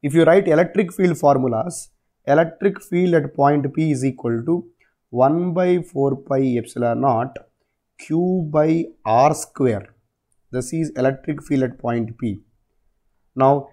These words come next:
electric field due to minus Q charge. So here in this case, one by four pi epsilon naught Q by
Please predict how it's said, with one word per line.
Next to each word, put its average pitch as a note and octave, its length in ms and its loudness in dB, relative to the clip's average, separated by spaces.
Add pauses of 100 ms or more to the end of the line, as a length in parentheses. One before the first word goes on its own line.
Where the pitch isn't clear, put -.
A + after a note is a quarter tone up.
(140)
electric E3 400 2
field F3+ 240 2
due F3+ 140 4
to F3 60 2
minus D#3 440 4
Q F3+ 160 0
charge. F3+ 300 0 (1400)
So - 180 -8
here C#3 200 2
in D3 140 4
this D3+ 180 0
case, D#3+ 380 -4 (160)
one C#3+ 440 0
by E3 300 2 (160)
four C3+ 240 -2
pi C3+ 300 -4 (180)
epsilon B2 600 0
naught B2 400 -2 (500)
Q C#3 400 -2
by C#3+ 280 0